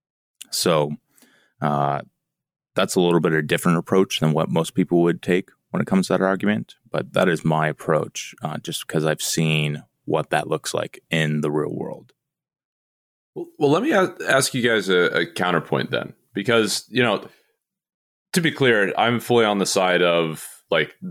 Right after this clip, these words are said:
Speaker 2: vulnerability research, when done responsibly, does improve kind of security posture across the board,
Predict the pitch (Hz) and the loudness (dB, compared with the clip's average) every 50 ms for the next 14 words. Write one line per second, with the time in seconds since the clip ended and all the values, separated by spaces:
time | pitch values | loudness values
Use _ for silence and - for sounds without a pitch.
0 | - _ _ _ _ - - - - 101 101 95 82 92 92 90 87 82 82 87 | -16 _ _ _ _ -16 -8 -2 -2 0 0 2 2 2 2 4 2 2 2 2
1 | 85 - - 95 87 80 76 - - - 80 82 92 90 87 85 85 78 67 87 | 0 0 0 0 0 0 0 -2 -6 -4 0 0 2 2 2 0 0 0 0 0
2 | 85 87 85 82 78 76 - - 80 82 78 - - 82 85 92 90 90 90 78 | 2 2 2 2 2 0 -2 -2 -2 -2 -2 -2 -4 0 0 2 2 2 0 -2
3 | 80 78 71 76 80 80 85 82 78 80 - 80 82 78 78 - - 80 80 82 | -6 -8 -4 -2 0 0 0 0 0 -2 -2 -2 -2 -2 -2 -2 0 2 2 2
4 | 78 - - 92 80 78 - - - - - 78 76 78 - 78 76 73 - - | 0 0 -2 -2 -2 -2 -2 -4 -6 -4 -2 -2 -2 -2 -2 -2 -2 -2 0 -2
5 | 76 73 - 78 73 71 - - 60 - 101 117 117 113 117 - | -2 -2 0 -2 -2 -2 -4 -6 -4 0 2 2 2 2 -2 -6